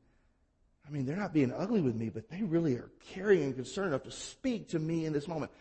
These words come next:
I'm gonna tell you, I am thankful for brothers and sisters who have been that for me in my life, here in this church and other places. They'll be the ones that love and say, "Man, we're so proud of you. We're so grateful.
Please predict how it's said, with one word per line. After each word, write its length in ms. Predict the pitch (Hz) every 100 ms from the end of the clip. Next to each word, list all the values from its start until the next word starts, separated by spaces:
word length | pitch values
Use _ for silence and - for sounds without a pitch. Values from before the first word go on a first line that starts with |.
| - -
I'm 80 |
gonna 140 | 294 247
tell 220 | - 262
you, 100 | 196
I 100 | -
am 200 | 302 208
thankful 800 | 175 - 294 285 - - 139 131 - - _
for 160 | 226
brothers 600 | 208 220 269 285 226 160 -
and 300 | 226 294 277
sisters 580 | - 285 262 - 170 -
who 220 | 247 269
have 240 | 226 180
been 280 | 240 320 285
that 400 | 190 175 - -
for 240 | 240 254
me 260 | 240 220 180
in 120 | 208
my 180 | 202 185
life, 340 | 185 226 330 139 - - _
here 480 | 175 240 247 254 254
in 240 | - 190
this 220 | 190 262
church 320 | - 269 240 -
and 200 | 214 214
other 240 | - 247 254
places. 600 | - 247 277 - 175 131 - _ _ _ _ _ _ _ -
They'll 160 | 214
be 100 | 247
the 80 | 240
ones 220 | 233 247
that 160 | 214 190
love 520 | 185 233 269 277 277
and 100 | 208
say, 120 | 185
"Man, 200 | 180 214
we're 80 | 214
so 220 | 185 202
proud 320 | 180 - 240 294
of 80 |
you. 120 | 233 247
We're 80 |
so 160 | 214 202
grateful. 480 | 175 190 247 247